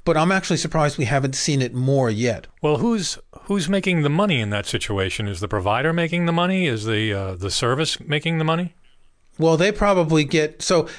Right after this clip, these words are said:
Speaker 1: uh, I would think that if you're, if you're bundling the two services, right, your streaming service and your phone contract, the streaming service is getting less per customer, but they're getting the money per customer because they don't have to go out and,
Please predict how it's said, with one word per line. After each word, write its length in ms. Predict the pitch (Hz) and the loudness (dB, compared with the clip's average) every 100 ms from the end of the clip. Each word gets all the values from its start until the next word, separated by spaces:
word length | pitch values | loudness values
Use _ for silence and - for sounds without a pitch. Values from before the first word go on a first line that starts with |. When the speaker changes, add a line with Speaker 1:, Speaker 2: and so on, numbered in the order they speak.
| - - | -12 -2
Speaker 1:
uh, 160 | 170 - | -2 0
I 160 | 175 208 | 0 2
would 160 | 214 | 2
think 240 | 202 170 165 | 2 0 2
that 100 | 143 | 0
if 160 | 139 | 2
you're, 140 | 139 147 | 2 2
if 160 | - | 0
you're 60 | 135 | 0
bundling 500 | 123 170 190 180 156 | 2 4 4 4 2
the 80 | 139 | 2
two 200 | 180 147 | 0 2
services, 640 | 160 143 110 - 87 - | 2 2 0 -4 -8 -2
right, 300 | 107 123 - | 0 0 -2
your 160 | 117 110 | -2 -2
streaming 380 | - 143 135 | -2 0 0
service 340 | 123 127 113 - | 2 2 0 -2
and 220 | 127 123 | -2 0
your 100 | 110 | 0
phone 460 | - 131 123 107 - _ - | 0 0 0 -2 -8 _ -4
contract, 560 | 127 107 117 92 - - - - - | -2 0 -2 -4 -6 -16 -20 -20 -2
the 200 | 131 120 | 2 2
streaming 480 | - - 196 214 175 | 0 2 2 4 2
service 540 | 147 123 113 117 - - | 4 4 4 0 -2 -2
is 180 | 131 | -2
getting 280 | 117 139 131 | 2 2 2
less 320 | 127 139 - | 2 2 -2
per 200 | - 135 | -2 -2
customer, 460 | 117 147 135 - 110 | 0 0 0 0 -2
but 160 | 113 110 | -2 -2
they're 120 | 113 | 0
getting 420 | 131 127 127 117 - _ | 2 2 2 -2 -6 _
the 340 | - 156 131 135 | -14 -6 0 2
money 240 | 175 156 | 4 2
per 160 | 156 - | 0 2
customer 440 | 175 175 151 117 - - | 2 2 0 0 -4 -6
because 320 | 160 165 165 | -2 0 0
they 140 | 180 196 | 2 2
don't 160 | 202 | 2
have 200 | 151 143 - | 2 0 0
to 200 | 131 131 | 0 2
go 180 | 139 | 2
out 200 | 139 135 - | 2 2 0
and, 220 | 127 | -2